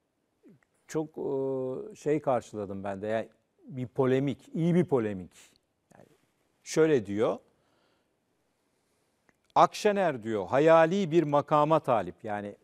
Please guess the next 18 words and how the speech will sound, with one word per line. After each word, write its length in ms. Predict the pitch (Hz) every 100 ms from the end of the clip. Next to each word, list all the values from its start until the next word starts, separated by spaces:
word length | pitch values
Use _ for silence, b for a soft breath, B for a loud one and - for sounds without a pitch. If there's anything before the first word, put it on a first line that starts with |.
| -
başbakanlığa 720 | 113 107 123 - 110 113 110
talip, 400 | 110 117 175 214
o, 320 | 160 147 -
öyle 180 | 139 143
bir 40 | 139
makam 480 | 147 139 170 170 165
yok, 220 | 202 -
hayali 440 | 139 147 151 151
bir 60 | 127
makama 500 | 117 110 120 113 110
talip. 440 | - 98 117 180
Tamam, 340 | 180 127 101 151 -
güzel. 340 | 113 101 131 175 _ _ _ _ _ _ _ _
"H 360 | - 135 139
D 160 | 160 175
P 220 | 180 240
tarafı 540 | 247 214 180 135 127 101
diyor, 320 | 107 95